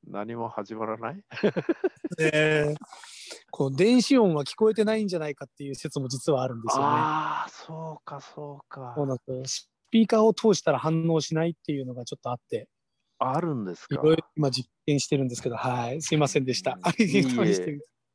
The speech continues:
Speaker 1: え。えー、まあ、そのうち、あの、多分、年内に
Speaker 2: はい。
Speaker 1: 一回ぐらいイルカに会いに行くことになるんじゃないかと、そこのですね。
Speaker 2: ね。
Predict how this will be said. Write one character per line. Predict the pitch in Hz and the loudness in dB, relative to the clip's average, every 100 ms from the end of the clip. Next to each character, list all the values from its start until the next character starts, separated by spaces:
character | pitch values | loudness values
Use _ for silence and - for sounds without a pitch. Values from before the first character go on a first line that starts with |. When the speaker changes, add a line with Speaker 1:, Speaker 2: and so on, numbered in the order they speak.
| _ | _
Speaker 1:
え。 | 92 80 80 - - 98 - | -10 -6 -8 -10 -14 -16 -14
え | |
ー、 | 104 104 - | -16 -18 -10
ま | 104 98 92 | -4 -4 -4
あ、 | |
そ | - 113 | -6 -8
の | 110 | -6
う | 101 | -6
ち、 | 110 | -4
あ | 101 | -4
の、 | 98 | -6
多 | - 113 | -6 -6
分、 | 104 87 82 - _ _ _ _ _ _ _ _ _ | -6 -8 -10 -16 _ _ _ _ _ _ _ _ _
年 | 95 98 95 | -8 -6 -6
内 | 90 | -8
に | 87 82 82 _ _ _ _ _ _ _ _ _ - | -8 -10 -12 _ _ _ _ _ _ _ _ _ -8
Speaker 2:
は | 151 | -8
い。 | 131 _ | -8 _
Speaker 1:
一 | 104 - | -18 -12
回 | - 101 | -6 -4
ぐ | 98 | -2
ら | 98 | -4
い | 92 | -4
イ | |
ル | 101 | -4
カ | 107 | -4
に | 107 | -2
会 | 104 | -4
い | 113 | -4
に | 104 | -8
行 | |
く | - | -8
こ | 104 | -8
と | 101 | -8
に | 95 | -4
な | 104 | -6
る | 113 | -4
ん | |
じ | 104 | -6
ゃ | |
な | 87 | -6
い | 80 | -8
か | 78 | -10
と、 | 80 | -12
そ | - | -14
こ | - 82 | -12 -6
の | 277 | -4
で | - - | -4 -8
す | - | -8
ね。 | |
Speaker 2:
ね。 | 82 80 67 | -8 -10 -12